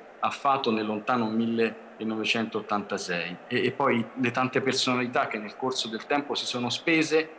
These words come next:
per il successo di questa iniziativa. È, è un libro che,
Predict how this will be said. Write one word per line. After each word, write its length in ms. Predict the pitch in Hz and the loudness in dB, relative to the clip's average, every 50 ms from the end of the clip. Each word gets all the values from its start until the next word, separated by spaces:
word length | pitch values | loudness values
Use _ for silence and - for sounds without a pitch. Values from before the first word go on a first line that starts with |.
| - - - - | -18 -18 -4 0
per 180 | - 131 123 | 2 4 4
il 140 | 120 117 110 | 4 2 2
successo 600 | - 131 123 - - 139 127 117 - - - 120 110 | 0 -2 -2 0 2 2 2 2 2 0 -2 -2 -4
di 180 | 110 110 107 | -4 -4 -4
questa 480 | - 107 107 101 - - - 107 - - - | -4 -2 -2 -2 -4 -2 -2 -2 -2 -2 -2
iniziativa. 680 | 104 98 98 98 - - 87 - 80 78 78 - - - - - - - - - - - - | -4 -4 -4 -4 -6 -6 -6 -6 -6 -8 -8 -8 -8 -10 -14 -18 -18 -18 -18 -18 -20 -12 -4
È, 200 | - 131 127 123 | 0 0 2 2
è 100 | 123 120 | 2 4
un 100 | 120 123 | 4 6
libro 440 | 123 139 139 135 127 120 113 - - - - - - - - | 4 4 6 6 6 6 4 2 -2 -10 -16 -18 -18 -8 -2
che, 260 | - 135 135 135 - | 2 2 2 2 0